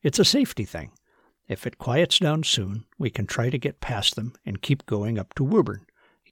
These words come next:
He was surprised how much her little smile lifted his own spirits. "And what if it doesn't settle down soon?"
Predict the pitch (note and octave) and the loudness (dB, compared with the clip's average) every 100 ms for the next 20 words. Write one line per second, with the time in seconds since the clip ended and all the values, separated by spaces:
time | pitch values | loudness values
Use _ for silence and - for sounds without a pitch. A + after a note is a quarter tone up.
0 | _ G3+ A3+ F#3+ - - D3+ G#2+ F#2+ - | _ 0 2 2 0 0 2 2 0 -2
1 | B2+ B2+ A#2+ - E3+ C3 A#2 G2 - B2 | 0 0 0 -2 -4 -2 -2 -2 0 0
2 | G#2+ F#2 - _ C3+ A#2 A2 F#2 B2+ A2+ | -2 -6 -12 _ -4 -2 -4 -2 0 0
3 | A#2+ A#2+ - - E2+ - - - _ _ | 0 2 2 2 -10 -8 -6 -8 _ _
4 | _ _ _ _ D#4+ E3 D3 C3 C3 A2+ | _ _ _ _ -6 -4 -2 -2 -4 -4
5 | C#3 C3+ D3 C3+ - E3+ D3+ G3+ G#3+ - | -4 -2 -4 -4 -2 -2 2 2 2 0
6 | F#3 F#3+ F#3 F#3+ G#3 F#3+ - G#3 G3+ | -2 -2 -2 0 0 0 2 2 0